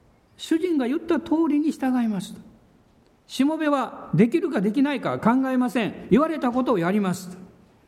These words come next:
しもべはそれがどういう結果を生み出すかということを心配しません。言われた通りに行います。という信仰なんです。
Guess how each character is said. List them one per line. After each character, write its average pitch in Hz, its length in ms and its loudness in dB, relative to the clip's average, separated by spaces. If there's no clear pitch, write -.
し - 200 -2
も 339 120 2
べ 339 100 0
は 302 460 -2
そ 277 140 4
れ 311 80 0
が 277 380 -2
ど 233 140 6
う 339 60 4
い 359 40 2
う 349 60 -2
結 262 220 -4
果 240 100 2
を 220 40 4
生 226 60 2
み 262 80 0
出 285 100 -2
す 277 100 -10
か 220 100 2
と 185 120 0
い 202 40 2
う 214 40 -4
こ 240 100 -2
と 208 80 0
を 165 40 0
心 285 260 2
配 262 180 0
し 262 100 0
ま 277 140 2
せ 240 160 0
ん。 131 60 -2
言 226 100 2
わ 320 60 2
れ 320 100 -4
た 247 140 -2
通 262 240 0
り 285 100 0
に 320 80 -2
行 254 360 -2
い 247 40 2
ま 220 160 0
す。 - 160 -14
と 262 140 -2
い 294 60 -2
う 339 100 0
信 175 240 0
仰 151 140 -2
な 113 100 -4
ん - 80 -16
で - 60 -20
す。 - 160 -20